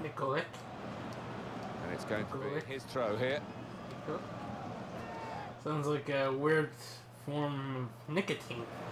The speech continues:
Speaker 1: Nikolic.
Speaker 2: And here's the cross.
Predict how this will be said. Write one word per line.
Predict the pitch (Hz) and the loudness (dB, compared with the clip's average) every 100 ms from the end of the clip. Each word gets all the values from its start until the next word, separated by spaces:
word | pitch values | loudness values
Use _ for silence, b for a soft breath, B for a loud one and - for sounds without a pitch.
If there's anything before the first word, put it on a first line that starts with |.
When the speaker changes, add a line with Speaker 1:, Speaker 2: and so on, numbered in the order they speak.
| - - 123 120 113 - - 139 139 | -4 -4 -2 -2 -4 -4 -6 -4 -2
Speaker 1:
Nikolic. | 139 - 120 - - - - - 127 | -2 -2 -2 -2 0 0 0 -2 -2
Speaker 2:
And | 143 | 2
here's | 220 220 | 2 2
the | 226 | 2
cross. | 240 240 220 - | 4 6 4 0